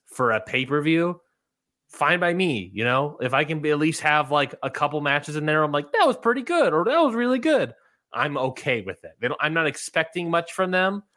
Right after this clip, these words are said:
I will take at something at least good and entertaining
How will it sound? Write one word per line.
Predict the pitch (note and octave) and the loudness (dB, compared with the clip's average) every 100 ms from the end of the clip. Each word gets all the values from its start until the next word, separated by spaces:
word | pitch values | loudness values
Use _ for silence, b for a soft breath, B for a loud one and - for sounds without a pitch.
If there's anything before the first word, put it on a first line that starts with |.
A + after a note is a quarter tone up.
| _ _ | _ _
I | - A#2 | -2 0
will | B2+ A#2+ | 0 -2
take | - E3 D#3+ D#3+ - _ _ _ _ _ | -2 -2 -2 -4 -18 _ _ _ _ _
at | D3 | -4
something | - - F#3 F3+ F#3+ F3+ | -2 -2 -2 0 0 0
at | E3+ | 0
least | D3+ C#3+ C3+ B2 | -2 -2 -6 0
good | D3 C#3 | 0 2
and | C#3 | -2
entertaining | A#2 A#2+ - A2+ G2+ F#2 F2+ | -4 -4 -4 -4 -4 -8 -12